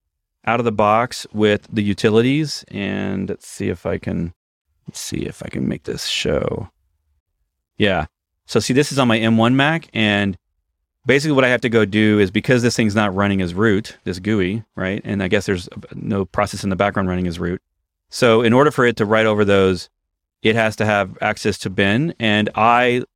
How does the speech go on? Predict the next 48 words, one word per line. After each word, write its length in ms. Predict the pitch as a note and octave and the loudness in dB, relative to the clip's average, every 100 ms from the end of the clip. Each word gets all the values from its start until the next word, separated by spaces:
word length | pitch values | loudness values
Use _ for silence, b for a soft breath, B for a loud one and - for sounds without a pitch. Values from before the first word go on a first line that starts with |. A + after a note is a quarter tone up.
| _ | _
my, 280 | A2 A2+ A#2+ - | -2 0 -2 -6
my 180 | - G#2 G2+ G#2 - | -6 -4 0 -2 0
M 200 | B2 A2+ | 2 4
one 220 | E3 C3 | 4 2
Mac 240 | G#2 G2+ | 0 -2
is 140 | G#2 G2 | -4 -4
default, 400 | F#2+ B2+ F#2 - | 0 0 0 -4
which 140 | G2+ G#2 | -6 -2
means 220 | G#2 F#2+ | -4 -2
I 140 | A2 A2 | -2 -2
have 140 | G#2+ | -2
not 320 | G#2 G#2+ A2 | 0 2 2
gone 220 | G2 G#2 G#2 | 2 0 0
and 120 | F#2+ | -2
changed 500 | A2+ G#2 G2 F#2 - _ _ _ - | -2 -2 -2 -4 -10 _ _ _ -2
privileges 580 | C3+ A#2+ G#2+ G2+ G2 G#2+ | 2 4 4 4 2 2
on 160 | G2 | 2
user 220 | G#2+ G#2 | 2 4
local 260 | G2+ G2+ G2 | 4 2 0
bin 420 | F#2+ G2 F#2+ F#2 - - | 0 2 2 -2 -6 -8
to 160 | - | -2
allow 240 | G#2 G2+ F#2 | 0 2 0
write 540 | F2+ B2 A2+ F#2+ - _ _ _ _ | 0 2 2 0 -6 _ _ _ _
by 140 | G2+ F#2+ | -2 0
my 240 | G2+ G2+ | 2 0
personal 400 | - G#2 - F2+ | -2 -4 -4 -6
account. 360 | F2 A#2+ F2 - _ _ _ | -2 -2 -2 -6 _ _ _
Now 160 | G#2 G2+ | -2 0
on 60 | G2 | 0
my 120 | G2 | 0
Intel 400 | D#3+ F#3+ D#3 A2 | 0 2 2 2
Mac, 380 | G2+ G2 - _ _ _ _ - | 2 0 -4 _ _ _ _ -6
because 240 | A2+ G#2 | -2 2
I 80 | F#2+ | 2
was 140 | F#2+ | 2
always 200 | G2 F2+ | 2 2
impatient 440 | F2+ B2 A#2+ A2 F#2 | 0 0 0 0 0
those 240 | F#2 F2 | -2 -2
many 180 | G2+ F#2+ | -2 0
years 280 | F2+ F#2 F2 | 2 0 0
ago 200 | F#2 F2 | 0 0
when 100 | F2+ | -2
I 60 | |
configured 480 | - F2+ - C3 G2 | -6 -6 -2 0 0
it, 160 | F2+ F#2+ | 0 -2
my 140 | F#2 | -4
Intel 360 | B2+ C#3 A2 G2 | -2 2 2 2
Mac 300 | F#2+ F2+ | 0 -2